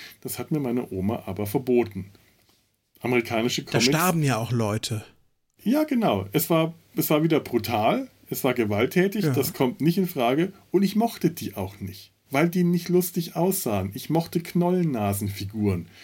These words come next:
Speaker 1: Deswegen mochte ich
Speaker 2: Ja.
Speaker 1: Popeye, deswegen mochte ich aber auch Asterix. Deswegen mochte ich Fix und Foxy, weil da Lupo vorkam. Die Knollennasenfigur schlechthin. Mit der riesen
Speaker 2: Mhm.
Speaker 1: schwarzen Knolle. Und, ähm,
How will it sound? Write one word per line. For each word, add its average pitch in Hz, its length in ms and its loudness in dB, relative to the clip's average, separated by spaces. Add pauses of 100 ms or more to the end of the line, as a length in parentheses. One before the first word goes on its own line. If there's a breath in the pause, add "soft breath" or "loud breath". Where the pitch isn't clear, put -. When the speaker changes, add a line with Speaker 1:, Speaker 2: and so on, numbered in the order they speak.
(160 loud breath)
Speaker 1:
Deswegen 175 320 2
mochte 165 240 -2
ich - 60 -6
Speaker 2:
Ja. 156 100 -6
Speaker 1:
Popeye, 185 400 2
deswegen 160 340 0
mochte 160 240 -2
ich 147 100 -4
aber 135 200 -2
auch - 180 -10
Asterix. 120 640 -2 (460 loud breath)
Deswegen 147 920 -2
mochte 156 260 0
ich - 380 -8
Fix 165 240 0
und 143 120 2
Foxy, 170 360 0
weil 139 160 2
da 139 320 0 (280 loud breath)
Lupo 156 420 2
vorkam. 95 840 0
Die 165 80 0
Knollennasenfigur 160 1200 0
schlechthin. 143 720 0 (640 loud breath)
Mit 135 100 -2
der 135 120 4
riesen 139 280 2
Speaker 2:
Mhm. 117 40 2
Speaker 1:
schwarzen 156 800 0
Knolle. 165 480 2
Und, 135 320 -4
ähm, 135 360 2